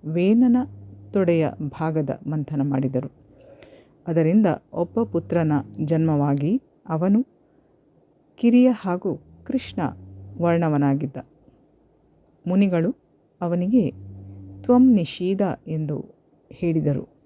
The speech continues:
ಆ ಶಬ್ದದ ಕಥನದಿಂದ ಅವನಿಗೆ ನಿಷಾಧ ಎಂಬ ನಾಮದ ಪ್ರಸಿದ್ಧಿ ಪ್ರಾಪ್ತಿಯಾಯಿತು. ಅವನು ವಿಂಧ್ಯಾಚಲದಲ್ಲಿ ನಿವಾಸ ಮಾಡಲು ಹೊರಟು ಹೋದ. ತದನಂತರ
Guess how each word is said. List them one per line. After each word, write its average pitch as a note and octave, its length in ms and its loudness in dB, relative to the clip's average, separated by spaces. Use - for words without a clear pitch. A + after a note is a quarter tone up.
ಆ D#3+ 100 0
ಶಬ್ದದ F#3 600 -2
ಕಥನದಿಂದ F3+ 680 2
ಅವನಿಗೆ E3+ 460 -2
ನಿಷಾಧ F3 540 -4
ಎಂಬ D#3+ 240 0
ನಾಮದ F3 500 2
ಪ್ರಸಿದ್ಧಿ D#3+ 500 -2
ಪ್ರಾಪ್ತಿಯಾಯಿತು. C#3 640 -2
ಅವನು A#3 280 6
ವಿಂಧ್ಯಾಚಲದಲ್ಲಿ G3+ 1040 2
ನಿವಾಸ F3 540 0
ಮಾಡಲು F3 380 0
ಹೊರಟು D#3 320 -4
ಹೋದ. C#3+ 220 -6
ತದನಂತರ G3+ 560 4